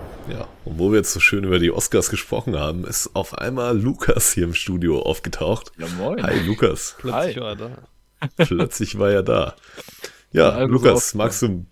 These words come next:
Speaker 1: <laughs> magst du ein bisschen was über dich erzählen?
Speaker 2: Ja, das kann ich machen. Also, genau, ich bin der Lukas.
Speaker 3: Ich kenn ihn ja
Speaker 2: Ähm,
Speaker 3: auch gar nicht. Ich bin sehr gespannt. Andi hat, Andi
Speaker 1: Das
Speaker 3: hat
Speaker 1: stimmt.
Speaker 3: einfach jemanden
Speaker 2: <laughs> Das
Speaker 3: mitgebracht.
Speaker 2: stimmt, genau. Genau, deswegen. Ja, den, den Andi, den kenn ich jetzt schon ein bisschen seit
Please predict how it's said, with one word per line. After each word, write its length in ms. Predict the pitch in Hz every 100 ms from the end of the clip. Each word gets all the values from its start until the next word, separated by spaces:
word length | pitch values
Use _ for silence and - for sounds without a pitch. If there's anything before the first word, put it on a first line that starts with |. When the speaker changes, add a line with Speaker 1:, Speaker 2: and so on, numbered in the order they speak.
| - -
Speaker 1:
<laughs> 960 | - - - 110 - 110 127 - - - - 101 101 98 - - _ - _ _
magst 260 | 95 113 -
du 40 |
ein 40 | 110
bisschen 240 | 117 120
was 200 | 107 107
über 140 | 104 101
dich 160 | 95
erzählen? 540 | 95 - 107 104 78 - - - -
Speaker 2:
Ja, 240 | 107 139
das 260 | 226 101 -
kann 140 | 117
ich 100 | 113
machen. 340 | 120 135 110 95
Also, 420 | 101 104 107 101 110 - _
genau, 300 | 131 143 92
ich 100 | -
bin 80 | 110
der 80 | 95
Lukas. 220 | 107 131
Speaker 3:
Ich 60 | 139
kenn 140 | 185
ihn 80 | 196
ja 140 | 165 143
Speaker 2:
Ähm, 40 |
Speaker 3:
auch 160 | 110 110
gar 240 | 165 175
nicht. 200 | 113 107
Ich 80 | 123
bin 120 | 127
sehr 180 | 135 139
gespannt. 420 | 131 - 117 107
Andi 220 | 117 123
hat, 220 | 131 127 -
Andi 180 | 131 143
Speaker 1:
Das 100 | 151
Speaker 3:
hat 40 |
Speaker 1:
stimmt. 160 | 131 -
Speaker 3:
einfach 120 | - 131
jemanden 80 | 185
Speaker 2:
<laughs> 60 | 151
Das 180 | 139
Speaker 3:
mitgebracht. 100 | 107
Speaker 2:
stimmt, 220 | 156 127 113
genau. 340 | 117 139 120 - 123 - 117
Genau, 300 | 110 131 143
deswegen. 360 | 110 - 139 117
Ja, 80 | 110
den, 240 | 110 107
den 180 | 107 101
Andi, 320 | 123 147 151
den 140 | 117
kenn 180 | 113 127
ich 120 | 143
jetzt 160 | 147 139
schon 180 | 151 143
ein 20 |
bisschen 360 | 147 151 160 117
seit 360 | 113 113 -